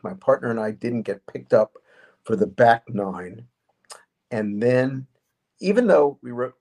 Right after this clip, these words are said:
two, two episodes that they liked, I don't know what they, what they were thinking. And then we got hired on Growing Pains by Neil Marlins, who created it.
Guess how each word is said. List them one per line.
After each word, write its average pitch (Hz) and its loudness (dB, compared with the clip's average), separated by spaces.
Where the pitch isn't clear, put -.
two, 123 -10
two 120 -4
episodes 101 -6
that 101 -8
they 104 -6
liked, 95 -2
I 127 -2
don't 123 2
know 107 -2
what 95 -6
they, 104 -4
what 104 -8
they 101 -6
were 95 -10
thinking. - -16
And 120 4
then 151 8
we 170 2
got 131 4
hired 120 0
on 104 -12
Growing 151 -6
Pains 110 -20
by 113 2
Neil 123 -2
Marlins, 120 -2
who 98 -20
created 117 -12
it. 95 -14